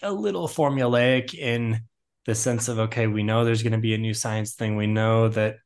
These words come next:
someone's gonna figure it out and explain it right at the, you know, right at the opportune time and kinda save the world. Might be nice to, like,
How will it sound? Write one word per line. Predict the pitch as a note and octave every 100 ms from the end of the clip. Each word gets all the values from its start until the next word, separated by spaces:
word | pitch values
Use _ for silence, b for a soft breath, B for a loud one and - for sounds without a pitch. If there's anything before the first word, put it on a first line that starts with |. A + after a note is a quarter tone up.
| _ _ _
someone's | - A2 G#2+ G#2+
gonna | A#2 G#2+
figure | A#2+ A2
it | A2+
out | G#2+ A2
and | G#2+
explain | G#2+ - A#2 G#2+
it | A2 A2
right | F#3+ B2+ A2
at | A2
the, | - G#2 G2+ - _ _ -
you | A2+
know, | A2+ A2+ - _ -
right | C#3 A2 G#2
at |
the | -
opportune | G#2 G#2 A2 A2
time | G2+ G#2+ G#2 G#2
and | G#2
kinda | G#2+ G#2
save | - G#2 G#2+
the | G#2
world. | G#2 G2+ G#2 G2+ - b _ -
Might | C#3+ D#3
be | D#3
nice | A2 G2+ A2 A2+
to, | G#2+
like, | F#2 F2+